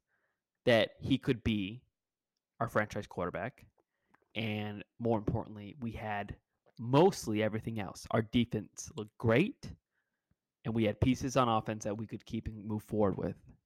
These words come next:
Then the offseason happens. I loved our draft. Uh, Jaylen Waddle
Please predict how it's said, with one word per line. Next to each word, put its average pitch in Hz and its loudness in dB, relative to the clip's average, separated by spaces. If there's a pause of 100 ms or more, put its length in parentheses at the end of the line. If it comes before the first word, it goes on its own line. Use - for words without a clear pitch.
(1200)
Then 113 -4
the 110 4
offseason 123 6
happens. 127 2 (960)
I 113 0
loved 107 4
our 110 10
draft. 113 2 (960)
Uh, 196 -8 (360)
Jaylen 104 0
Waddle 107 2